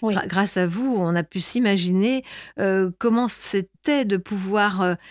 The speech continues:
Speaker 2: dîner au contact, euh, des oiseaux d'un côté, des poissons de l'autre. Enfin, c'est fascinant.
Speaker 1: Mm. Alors,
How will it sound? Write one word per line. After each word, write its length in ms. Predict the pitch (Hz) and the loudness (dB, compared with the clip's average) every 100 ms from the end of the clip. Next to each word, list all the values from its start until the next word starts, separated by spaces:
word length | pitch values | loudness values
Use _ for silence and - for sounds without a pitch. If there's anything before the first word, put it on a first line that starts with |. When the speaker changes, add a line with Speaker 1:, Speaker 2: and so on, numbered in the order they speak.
| - | -8
Speaker 2:
dîner 640 | 185 180 220 220 262 294 269 | -4 2 4 4 4 2 2
au 100 | 240 | 0
contact, 720 | 214 240 233 - 240 277 - 240 | 0 -2 -2 0 0 -2 -4 0
euh, 380 | 214 202 196 | 2 2 2
des 260 | 185 220 208 | 2 2 2
oiseaux 280 | 214 208 214 | 0 0 0
d'un 160 | 196 190 | 0 0
côté, 560 | 196 190 - 233 247 | -2 -6 -4 -2 0
des 160 | 220 214 | 0 -2
poissons 420 | - 196 - 185 | -2 -2 0 0
de 120 | 175 | 0
l'autre. 360 | 180 226 240 190 | 0 0 0 -2
Enfin, 200 | 180 185 | -2 -4
c'est 140 | 170 | -4
fascinant. 460 | - 160 - 233 175 | -4 -4 -2 -2 -2
Speaker 1:
Mm. 60 | 202 _ _ _ _ _ _ _ _ _ - - - _ | -6 _ _ _ _ _ _ _ _ _ -20 -20 -20 _
Alors, 240 | - 226 | -2 0